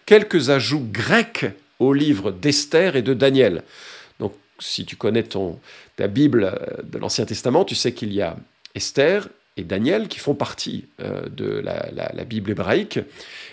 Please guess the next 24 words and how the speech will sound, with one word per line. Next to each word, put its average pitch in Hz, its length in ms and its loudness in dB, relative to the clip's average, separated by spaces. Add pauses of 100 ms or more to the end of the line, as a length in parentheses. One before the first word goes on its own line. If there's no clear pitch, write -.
(140)
Et 160 400 8 (140)
il 123 160 2
y 139 80 6
a - 220 4
en 214 180 8
plus - 800 -6 (360)
des - 220 -6
textes 147 240 0
que - 80 -4
nous 113 220 0
avons, 127 340 0 (580)
des 110 360 0
ajouts 160 300 4
en 143 100 6
grec. - 460 0 (680)
Euh, 95 200 -2
Daniel 110 680 4
est 120 140 -4
écrit 113 380 -6
en 98 120 -2
hébreu 120 380 2
et 120 100 2
en 107 120 2
araméen, 107 500 2